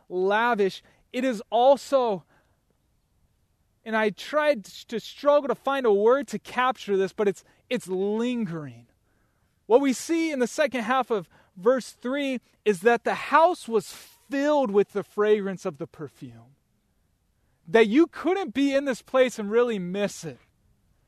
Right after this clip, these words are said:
And that it wasn't just something of sight, it wasn't just something you heard, it was something of smell. It was something that totally filled your nostrils, and it was fragrant.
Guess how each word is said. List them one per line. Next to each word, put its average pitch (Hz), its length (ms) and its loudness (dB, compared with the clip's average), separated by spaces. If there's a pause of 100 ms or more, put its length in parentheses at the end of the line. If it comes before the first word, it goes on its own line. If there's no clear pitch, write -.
(580)
And 226 120 -6
that 269 140 2
it 269 80 -2
wasn't 349 400 2
just 330 280 2
something 320 340 0
of 196 120 -4
sight, 277 640 0
it 247 100 -4
wasn't 320 340 0
just 330 180 -4
something 311 320 -2
you 247 140 -6
heard, 277 320 0 (180)
it 233 80 -6
was 233 120 -4
something 339 360 0
of 185 80 -6
smell. 220 760 -2 (540)
It - 40 -4
was 254 120 -2
something 370 260 0
that 277 160 2
totally 330 520 0 (340)
filled 330 480 2 (300)
your 240 160 -2
nostrils, 233 720 0
and 247 100 -4
it 320 60 -2
was 294 160 -2 (280)
fragrant. 220 880 -2